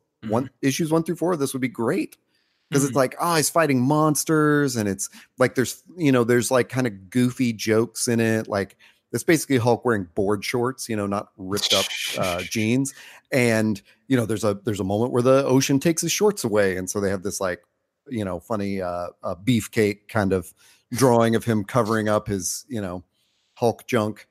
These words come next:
Speaker 2: Um, and, like, kids would think that's funny, you know, kids would think that's, like, really hilarious. And that, and yeah, this would be good for that. It's ne-, it's never, like, it never crosses the line into, you know, R-rated stuff. It's just fun.
Speaker 1: It's not Doctor Manhattan standing there just green.
Speaker 2: Well, yeah, with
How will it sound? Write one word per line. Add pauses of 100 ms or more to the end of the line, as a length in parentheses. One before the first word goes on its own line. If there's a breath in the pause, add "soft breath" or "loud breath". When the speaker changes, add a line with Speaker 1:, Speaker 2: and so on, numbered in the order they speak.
(400)
Speaker 2:
Um,
and,
like,
kids
would
think
that's
funny, (300)
you
know,
kids
would
think
that's,
like,
really
hilarious.
And
that,
and (200)
yeah,
this
would
be (480)
good
for
that.
It's
ne-,
it's
never,
like, (300 soft breath)
it
never
crosses
the
line
into, (320)
you
know, (180)
R-rated
stuff.
It's
just
fun. (260)
Speaker 1:
It's
not
Doctor
Manhattan
standing
there
just
green.
Speaker 2:
Well,
yeah,
with